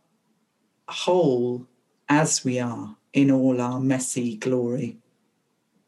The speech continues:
There's nowhere to get to.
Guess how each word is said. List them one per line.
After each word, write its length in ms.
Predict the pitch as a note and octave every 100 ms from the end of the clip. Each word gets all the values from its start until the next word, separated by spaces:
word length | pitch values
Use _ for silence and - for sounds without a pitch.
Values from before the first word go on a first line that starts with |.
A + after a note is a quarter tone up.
| _ _ _ _ _ _ -
There's 200 | D3+ E3
nowhere 380 | D#3 D3+ C#3+ C3+
to 140 | -
get 460 | C3 C#3 C3 - -
to. 500 | - C3 A#2+ G#2+ G#2+